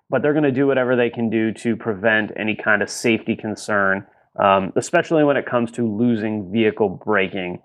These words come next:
That's, uh, that's a big time, big time one. I think we, we seen that years and years ago. So, uh, uh, with Toyota <laughs> and all the, the drama that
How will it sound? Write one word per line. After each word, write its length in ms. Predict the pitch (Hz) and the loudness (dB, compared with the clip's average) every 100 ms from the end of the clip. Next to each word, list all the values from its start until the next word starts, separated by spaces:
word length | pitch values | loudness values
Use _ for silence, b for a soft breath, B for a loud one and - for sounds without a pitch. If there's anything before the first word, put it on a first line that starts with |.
| b b b | b b b
That's, 280 | 110 107 - | 0 0 2
uh, 260 | 117 101 95 | 2 4 4
that's 200 | 113 117 | 2 2
a 60 | |
big 240 | 104 110 101 | -2 -2 -2
time, 540 | 110 101 98 98 98 _ _ 113 | -2 0 0 -4 -10 _ _ -4
big 180 | 117 | -4
time 220 | 113 104 98 | 0 -2 0
one. 180 | 98 | 0
I 80 | 95 | -2
think 220 | - 117 | -2 -4
we, 360 | 107 104 101 101 _ _ - | 0 0 -2 -4 _ _ -4
we 100 | 117 | -4
seen 220 | 117 123 | 2 4
that 160 | 113 98 | 4 4
years 180 | 107 104 | 2 0
and 80 | |
years 220 | 104 101 95 | -2 -2 0
ago. 300 | 95 95 90 | 4 4 2
So, 380 | - 107 95 92 | -2 0 0 2
uh, 260 | 92 92 b b b b b _ | 2 0 b b b b b _
uh, 200 | 101 98 | 2 2
with 120 | 104 | 0
Toyota 840 | - 110 104 104 - - 214 - | 2 4 4 2 0 0 0 2
<laughs> 0 | |
and 220 | 180 123 123 | 0 2 2
all 140 | 120 | 4
the, 200 | 113 107 - | 4 2 0
the 100 | 120 | 0
drama 420 | 117 120 117 107 | 2 2 0 4
that 280 | 110 101 | 4 2